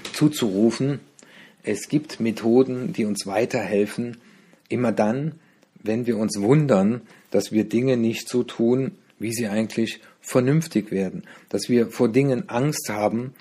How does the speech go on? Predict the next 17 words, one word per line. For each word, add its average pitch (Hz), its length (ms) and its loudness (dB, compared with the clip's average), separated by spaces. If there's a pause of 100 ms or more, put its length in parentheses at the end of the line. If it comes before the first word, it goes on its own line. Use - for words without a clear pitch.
(440)
vor 113 120 2
denen 117 220 2
wir 117 140 0
gar 101 300 -2
keine 117 240 -2
Angst 107 300 -4
haben 113 240 0
bräuchten. 107 440 4
Und 107 200 0
wenn 120 360 2 (960)
immer 107 440 2
ein 101 160 -2
Freund, 135 560 2
ein 101 180 2
Partner, 113 680 4
ein 104 100 -2
Kollege, 107 680 2